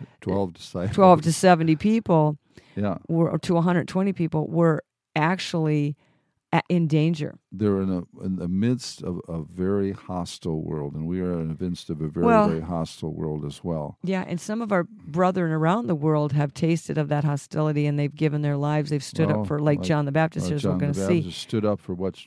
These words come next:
Speaker 1: right. Now, let's, let's go back to Mark six here again.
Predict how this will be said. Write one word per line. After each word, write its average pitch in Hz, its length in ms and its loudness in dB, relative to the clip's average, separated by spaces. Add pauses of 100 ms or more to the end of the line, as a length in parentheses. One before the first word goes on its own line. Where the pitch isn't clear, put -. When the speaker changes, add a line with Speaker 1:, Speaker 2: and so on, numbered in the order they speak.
(160)
Speaker 1:
right. 104 240 -6
Now, 101 240 -6 (380)
let's, 113 220 -4
let's 117 180 -6
go 113 160 -6
back 113 300 -2
to - 80 -10
Mark 101 260 -4
six - 380 -10
here 92 240 -2
again. 82 440 -8